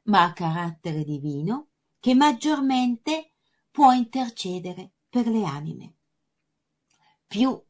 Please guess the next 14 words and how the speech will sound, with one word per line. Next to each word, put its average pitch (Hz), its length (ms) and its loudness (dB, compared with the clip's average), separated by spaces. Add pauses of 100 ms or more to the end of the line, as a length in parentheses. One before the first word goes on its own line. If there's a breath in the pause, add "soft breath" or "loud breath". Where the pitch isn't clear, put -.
(120)
di 226 240 0
tutti 180 540 -10
gli 160 140 -6
altri, - 600 -12
quindi 160 420 -4
più 180 180 -8
dei 175 160 -6
santi 294 640 -4 (240)
e 233 140 -2
più - 160 -14
degli 160 260 -6
angeli. - 440 -20 (1700)
Subito, 262 840 2
appunto, 214 1120 -2